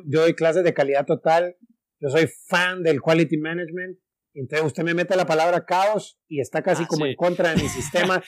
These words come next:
Speaker 1: es como un virus, ahorita hay anticuerpos
Speaker 2: Ah, ok.
Speaker 1: aquí,
Speaker 2: <laughs>
Speaker 1: pero yo, yo entiendo lo que usted quiere decir y, y tiene que haber un conflicto saludable, le llamo yo a eso,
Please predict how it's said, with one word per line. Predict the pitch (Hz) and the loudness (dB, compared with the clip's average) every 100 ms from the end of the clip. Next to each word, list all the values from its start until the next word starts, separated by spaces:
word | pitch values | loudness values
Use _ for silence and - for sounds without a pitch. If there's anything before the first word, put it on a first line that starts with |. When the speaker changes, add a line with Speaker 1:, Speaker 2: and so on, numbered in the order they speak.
| - | -8
Speaker 1:
es | 165 | -6
como | - 196 | -2 0
un | 196 | 2
virus, | 214 226 160 - | 2 2 0 0
ahorita | 143 151 170 | 0 0 2
hay | 196 | 0
anticuerpos | 202 180 - 226 175 | 0 -2 0 0 2
Speaker 2:
Ah, | 151 147 | 2 0
ok. | 131 139 135 _ - | -2 -8 -12 _ -6
Speaker 1:
aquí, | 143 208 | -4 -2
Speaker 2:
<laughs> | 160 - 165 - 403 - 247 | -2 -4 -6 -2 -2 -2 0
Speaker 1:
pero | 180 165 | 2 0
yo, | 156 170 202 233 302 - - _ | 0 0 2 2 0 -6 -20 _
yo | - 127 160 165 190 220 233 - - | -14 -8 -2 0 2 2 -2 -8 -6
entiendo | 165 151 - 240 277 165 | -4 -4 -2 -2 0 0
lo | 131 | 0
que | 120 | -4
usted | - 131 | -6 -4
quiere | 143 131 | -2 -2
decir | 113 135 107 _ _ _ _ _ | -2 -6 -10 _ _ _ _ _
y, | 185 190 | -4 -4
y | 185 170 196 | -4 -6 -6
tiene | 156 175 208 | -4 -4 -2
que | 214 | 0
haber | 185 196 208 - | 2 0 -2 -2
un | 185 190 | -2 -2
conflicto | 202 185 - 180 233 202 220 | -2 -4 -4 -2 -2 -2 -4
saludable, | 185 170 151 175 185 143 | -2 0 2 2 2 0
le | 120 | -2
llamo | 120 131 131 | 0 -2 -2
yo | 131 127 | -4 -4
a | 123 | -6
eso, | - | -16